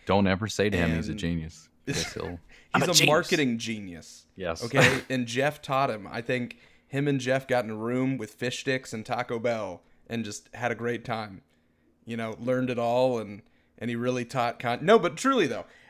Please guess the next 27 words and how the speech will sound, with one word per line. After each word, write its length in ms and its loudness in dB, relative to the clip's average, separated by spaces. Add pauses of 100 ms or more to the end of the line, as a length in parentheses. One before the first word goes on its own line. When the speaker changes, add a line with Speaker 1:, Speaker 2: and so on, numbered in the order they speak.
(140)
Speaker 2:
I'll 200 0
say, 520 2
giving 240 2
my 140 4
two 180 -4
cents 300 -8
about 280 -8
this, 380 -14 (920)
I, 160 0
I'm 160 0
with 220 0
you. 380 -2 (180)
I, 120 2
I, 220 -2 (100)
I 60 2
truly, 460 0
I 80 2
think 160 -2
he's 140 -6
got 180 2
something 200 -4
wrong 180 -4
with 120 -8
him 120 -4
in 80 -8
a 20 -14
sense. 460 -8